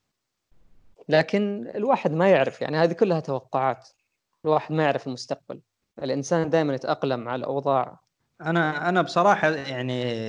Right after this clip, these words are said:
Speaker 2: الموضوع يعني أنا في النص، لا أني أشوفه مخيف ولا إني أشوفه إنه يعني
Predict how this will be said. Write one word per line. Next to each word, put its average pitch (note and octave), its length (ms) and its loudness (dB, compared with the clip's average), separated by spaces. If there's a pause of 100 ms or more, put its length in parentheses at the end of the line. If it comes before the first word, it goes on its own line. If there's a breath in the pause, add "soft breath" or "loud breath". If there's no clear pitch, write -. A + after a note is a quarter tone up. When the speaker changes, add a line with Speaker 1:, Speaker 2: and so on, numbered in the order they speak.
Speaker 2:
الموضوع D3+ 840 2 (580)
يعني B2 560 -8
أنا D3 180 0
في B2+ 120 -2
النص، D3+ 400 2
لا C#3 200 4
أني D3 200 2
أشوفه C#3+ 380 -2
مخيف E3+ 500 -2 (420 soft breath)
ولا D3 280 4
إني C#3+ 200 2
أشوفه C3+ 340 0
إنه A2 1120 -4
يعني G#2+ 680 -4